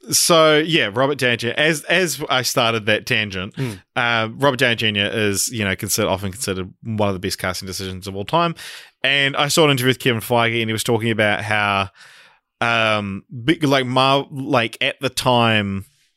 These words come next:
Speaker 1: 'cause obviously Robert Downey Junior is one of, if not the biggest movie star in the world now because of Iron Man. And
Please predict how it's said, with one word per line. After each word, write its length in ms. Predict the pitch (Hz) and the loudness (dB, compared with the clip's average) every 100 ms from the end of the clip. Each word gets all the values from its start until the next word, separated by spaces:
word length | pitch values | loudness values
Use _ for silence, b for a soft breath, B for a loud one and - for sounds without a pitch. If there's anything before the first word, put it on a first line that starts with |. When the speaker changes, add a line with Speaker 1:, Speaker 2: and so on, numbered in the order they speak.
| _ - | _ 0
Speaker 1:
'cause 140 | 143 | 2
obviously 320 | 147 147 139 | 4 2 2
Robert 220 | 120 110 | 2 0
Downey 180 | 107 101 | 0 -2
Junior 280 | 101 101 95 | -2 -2 -2
is 240 | 90 - - _ _ - - | -4 -6 -10 _ _ -20 -6
one 320 | 117 113 110 | 2 4 4
of, 140 | 104 | 2
if 180 | 110 - | 0 0
not 180 | 104 95 | -4 0
the 140 | 104 | 0
biggest 300 | 92 98 95 | 0 -4 -4
movie 180 | 104 95 | -2 -2
star 240 | 90 101 95 | -2 -2 -2
in 60 | |
the 60 | 92 | -2
world 240 | 95 95 | -4 -4
now 140 | 92 85 | -4 -6
because 260 | 98 98 | -4 -6
of 80 | 90 | -4
Iron 240 | 95 92 85 | -4 -6 -6
Man. 160 | 71 | -10
And 100 | 98 | -12